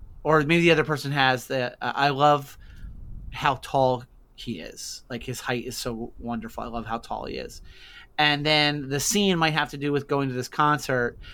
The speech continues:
and, like, getting in some fight about, like, hoisting you up on my shoul-, the other person up on the shoulder so that they can see the concert.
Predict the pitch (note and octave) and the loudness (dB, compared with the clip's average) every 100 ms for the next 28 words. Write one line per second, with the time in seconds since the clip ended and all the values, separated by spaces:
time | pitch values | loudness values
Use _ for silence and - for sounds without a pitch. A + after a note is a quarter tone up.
0 | - - C#3 C3 B2 B2+ B2+ A#2 - - | -16 -4 0 2 2 0 0 -2 -6 -18
1 | - D3+ C#3+ C#3 D3 C3 C#3 C3 B2+ B2 | -6 0 0 0 0 0 0 0 2 0
2 | A#2 - _ _ _ - - B2+ A#2 - | 0 -4 _ _ _ -18 -6 -4 -4 -10
3 | - D#3 D#3 - D3 C#3 C3+ C3 C3 - | -2 4 4 2 -2 2 4 2 -2 -4
4 | B2+ A#2+ A#2+ - - F3 D3 D3 C3 C#3+ | -2 -2 -2 2 4 4 4 0 0 -4
5 | B2+ C3+ C3 B2+ A#2+ F#3 E3+ D3 B2+ B2 | -2 -2 -2 -4 0 4 4 4 0 -2
6 | - B2+ A#2+ B2+ B2 A2+ D3+ C#3 A#2+ - | -4 -4 -4 -6 -8 -6 -4 -4 -4 -2
7 | C3+ B2+ - A#2 - | -2 -2 -4 -6 -6